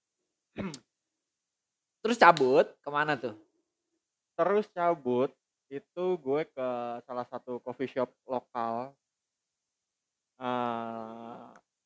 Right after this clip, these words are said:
Speaker 2: yang dulu berdomisili di Bintaro
Speaker 1: Asli.
Speaker 2: Veteran,
Speaker 1: Yes.
Speaker 2: tepatnya.
Speaker 1: Di
Speaker 2: Terus
Speaker 1: mana?
Speaker 2: ada Bintaro Veteran.
Speaker 1: Oh, ini, Sebastian.
Speaker 2: Yes,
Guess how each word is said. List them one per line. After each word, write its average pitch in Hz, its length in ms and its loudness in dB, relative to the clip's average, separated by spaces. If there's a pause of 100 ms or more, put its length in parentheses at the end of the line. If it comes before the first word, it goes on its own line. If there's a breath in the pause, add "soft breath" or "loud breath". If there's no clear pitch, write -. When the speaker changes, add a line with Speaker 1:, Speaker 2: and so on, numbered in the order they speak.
Speaker 2:
yang 131 420 -6
dulu 143 380 0
berdomisili 131 720 -6
di 139 240 -6 (380)
Bintaro 151 840 -2
Speaker 1:
Asli. 120 520 -2
Speaker 2:
Veteran, 131 720 -2
Speaker 1:
Yes. 127 240 -2 (160)
Speaker 2:
tepatnya. 127 640 -8 (680)
Speaker 1:
Di 123 100 -14
Speaker 2:
Terus 120 100 0
Speaker 1:
mana? 127 160 -2
Speaker 2:
ada 131 200 0 (220)
Bintaro 135 300 -4
Veteran. 127 480 -4
Speaker 1:
Oh, 247 140 4
ini, 240 440 6 (200)
Sebastian. 196 680 8 (140)
Speaker 2:
Yes, 131 260 -2